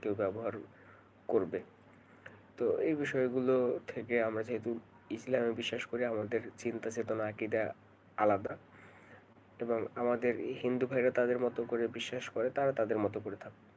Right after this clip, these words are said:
কিন্তু আমাদের সাথে কারো মিলানোর কোনো দরকার নেই। আমরা মিল-, মানে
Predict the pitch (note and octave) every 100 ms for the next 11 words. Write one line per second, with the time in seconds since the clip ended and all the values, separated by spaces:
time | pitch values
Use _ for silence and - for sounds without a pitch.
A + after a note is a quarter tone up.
0 | - - - - - - C3+ C#3 B2+ -
1 | - - - - - - B2 C3 D#3 E3+
2 | E3 F3+ F#4 - - - C3 - C#3+ A#2+
3 | A#2+ A#2 A#2 A#2 A2+ A#2 A#2 - - -
4 | A#2+ A#2+ A#2 A#2+ A#2+ B2 C3+ - - -
5 | - - - B2 A#2+ A#2 B2 B2+ - -
6 | A#2+ A2